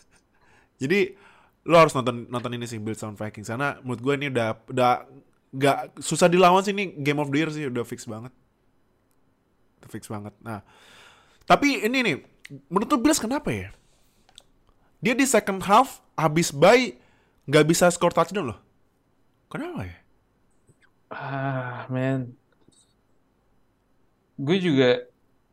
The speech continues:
Speaker 2: jujur nggak begitu paham kenapa s-, gue nggak nyangka akan se-, bakal kayak gini ya.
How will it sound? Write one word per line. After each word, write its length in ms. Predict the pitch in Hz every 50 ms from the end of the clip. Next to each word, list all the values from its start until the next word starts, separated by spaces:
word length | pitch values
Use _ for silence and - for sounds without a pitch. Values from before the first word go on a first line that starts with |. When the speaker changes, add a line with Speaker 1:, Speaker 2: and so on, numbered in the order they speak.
| _ _ _
Speaker 2:
jujur 380 | - 139 135 131 165 180 180 156
nggak 320 | 131 120 107 - - _
begitu 920 | - 139 131 127 120 117 120 123 120 - _ - 131 120 117 117 117 110 110 _ _
paham 340 | - 117 113 117 113 113 110 110
kenapa 400 | 113 110 110 113 117 113 113 - -
s-, 260 | - - - - - - _ _ _ _ _ _ _ _ _
gue 180 | - 139 160 233 302
nggak 140 | 302 208 170
nyangka 180 | 165 - 156 143 135
akan 120 | 156 139 139 131
se-, 320 | 135 - 139 131 127 - - _ _ _ _ 127
bakal 180 | 127 135 131
kayak 160 | 127 135 127 120 127
gini 120 | 165 170 110
ya. 100 | 95